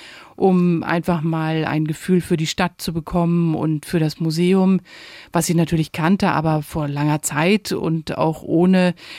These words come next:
das Gefühl, jetzt Direktor von diesem Museum zu sein. Je näher ich an die Statue herantrat, desto kleiner wurde ich und habe mir die ganze Zeit die Frage gestellt,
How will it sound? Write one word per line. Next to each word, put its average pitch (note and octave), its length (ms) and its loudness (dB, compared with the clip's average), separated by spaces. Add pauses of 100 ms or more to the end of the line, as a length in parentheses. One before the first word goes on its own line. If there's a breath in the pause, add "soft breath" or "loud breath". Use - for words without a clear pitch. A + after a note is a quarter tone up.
(160 loud breath)
das E3+ 180 0
Gefühl, F3+ 340 -2
jetzt D#3+ 260 -2
Direktor F#3 360 0
von F3 140 0
diesem E3 180 0
Museum E3 340 0
zu - 40 -8
sein. E3 340 0
Je F3+ 220 -2
näher G3+ 540 2
ich - 360 -4
an E3 220 -2
die E3 100 -4
Statue E3+ 380 -4
herantrat, D#3+ 560 -4
desto D#3 240 -6
kleiner D#3+ 480 -2
wurde E3+ 320 0
ich - 420 -4 (480 loud breath)
und F#3 440 2
habe F3 300 0
mir F3 180 2
die E3 80 -2
ganze E3 240 -4
Zeit E3 200 -2
die E3+ 80 -2
Frage D#3+ 360 -4
gestellt, D#3 680 -4